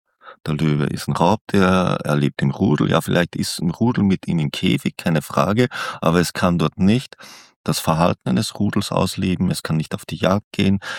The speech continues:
es sind nicht die Gefahren vorhanden, es ist nichts vorhanden. Ja, das Essen kann vorhanden sein, weil das kriegt er rein. Er muss es nicht mal jagen, er kriegt es. Also auch sein, nichts, äh, nicht mal seine Jagdnatur wird ausgeformt,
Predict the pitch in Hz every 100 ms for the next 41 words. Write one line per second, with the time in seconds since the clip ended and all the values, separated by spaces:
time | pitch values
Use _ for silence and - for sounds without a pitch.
0 | - - - 82 - - - - 85 92
1 | 107 - 95 90 - 87 90 - 98 -
2 | - 65 65 - - 110 117 - 139 -
3 | 147 123 - 107 95 - - 71 80 -
4 | - 107 - 101 80 76 - - - 90
5 | 110 113 101 - - 95 - 85 73 64
6 | 69 69 - - 85 - - - - -
7 | - - - - - - 85 - - 113
8 | 151 - - - - 113 110 98 98 98
9 | 92 85 98 110 - 87 - - 69 65
10 | _ _ _ _ - 82 76 - - -
11 | - _ _ 73 73 - - - 60 -
12 | -